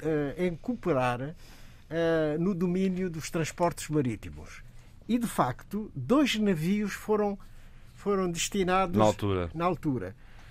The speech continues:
Speaker 1: O Santo Antão e a Ilha do Como. Eram dois navios que faziam esse, eh, digamos, os transportes e a ligação entre os dois territórios, não é? Por razões va-, diversas,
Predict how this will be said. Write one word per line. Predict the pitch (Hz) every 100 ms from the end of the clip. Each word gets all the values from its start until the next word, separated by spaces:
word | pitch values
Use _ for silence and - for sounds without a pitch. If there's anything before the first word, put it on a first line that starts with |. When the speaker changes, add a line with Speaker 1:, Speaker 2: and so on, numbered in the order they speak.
| - -
Speaker 1:
O | 165
Santo | - - 214 196
Antão | 170 147 170 202 233 - - - - -
e | 175 208 202
a | 175
Ilha | 175 214 185 170
do | 180
Como. | - 135 101 90 - - - -
Eram | 135 147 147
dois | 165 185 180
navios | 165 202 233 202
que | -
faziam | - 165 151 185 196 196 - - - - - -
esse, | 165 - 175
eh, | 151 123 143 151 139 123 110 120
digamos, | 123 139 175 131 135
os | 123
transportes | - 156 - - 190 196 -
e | 165
a | 160
ligação | 165 160 143 175 170 156
entre | 143 147
os | 143 131
dois | 156 139 -
territórios, | 120 120 123 73 - - - - - -
não | 92
é? | 101 - - - - - - - -
Por | 294 269
razões | 175 156 165 127
va-, | 117 147 -
diversas, | 135 156 139 170 151 196 190